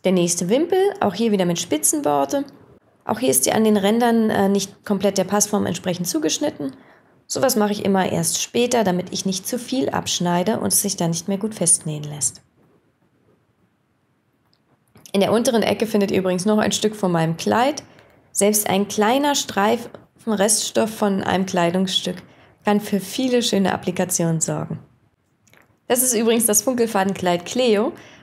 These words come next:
und ihr findet das Freebook inklusive Schnittmuster zum Ausdrucken und kostenloser Nähanleitung gratis auf funkelfaden punkt de.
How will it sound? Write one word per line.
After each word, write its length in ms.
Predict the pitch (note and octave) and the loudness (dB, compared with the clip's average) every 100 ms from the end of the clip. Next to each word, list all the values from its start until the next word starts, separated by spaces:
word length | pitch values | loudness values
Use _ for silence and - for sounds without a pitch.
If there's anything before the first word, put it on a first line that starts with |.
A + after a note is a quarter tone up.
| _ | _
und 340 | - G#3+ G#3+ G#3+ | 2 2 2 2
ihr 120 | G3 | 0
findet 520 | G3 A#3 A3+ G#3+ G3+ | 0 0 2 2 2
das 180 | G3+ G3 | 0 -2
Freebook 680 | - D4 C#4+ B3+ C4 - B3+ | -2 -2 0 0 -2 -4 -2
inklusive 880 | C4 C4+ - - B3+ A3 A#3 A#3 A3 | -2 -4 -8 -4 -2 0 0 0 -2
Schnittmuster 560 | - B3 A#3 A3 G#3 | -2 -4 -4 -2 -2
zum 140 | - G#3 | -2 0
Ausdrucken 800 | B3+ D4 - C#4 C4 C4 B3+ B3 | 2 2 -2 -2 -2 -2 -6 -2
und 360 | G#3+ G3 F#3+ | 0 0 0
kostenloser 540 | - C#4+ - B3+ A3 G#3 | -2 -2 0 0 2 2
Nähanleitung 760 | A#3+ B3 F#3+ F#3 F#3 A#3 B3+ - - _ _ _ | 2 2 2 2 0 -2 -4 -8 -20 _ _ _
gratis 420 | - F#3 A#3+ B3 - | -2 0 0 0 0
auf 180 | F#3 F#3 | -2 -2
funkelfaden 600 | A#3 G#3 G#3 F3+ E3+ F3 | 0 0 0 0 0 0
punkt 160 | F#3+ | 0
de. 160 | F3 D3+ | -2 -4